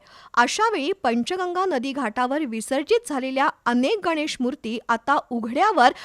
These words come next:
अस्ताव्यस्त पडल्या आहेत. नदी किनारी मूर्तींचा खच पडला असून हे चित्र कुणाही भाविक मनाला वेदनादायी आहे.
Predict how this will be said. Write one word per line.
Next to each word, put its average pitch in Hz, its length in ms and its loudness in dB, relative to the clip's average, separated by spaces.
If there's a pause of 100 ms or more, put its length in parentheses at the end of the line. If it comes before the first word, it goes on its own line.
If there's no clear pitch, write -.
(200)
अस्ताव्यस्त 370 760 2
पडल्या 214 420 0
आहेत. 214 240 -2 (480)
नदी 254 420 4
किनारी 277 360 0
मूर्तींचा 269 720 0 (160)
खच - 320 4
पडला 262 320 0
असून 254 320 0 (280)
हे 403 280 0
चित्र 262 360 0 (180)
कुणाही 285 560 4
भाविक 311 360 -4
मनाला 240 480 2 (240)
वेदनादायी 220 760 0
आहे. 196 400 -4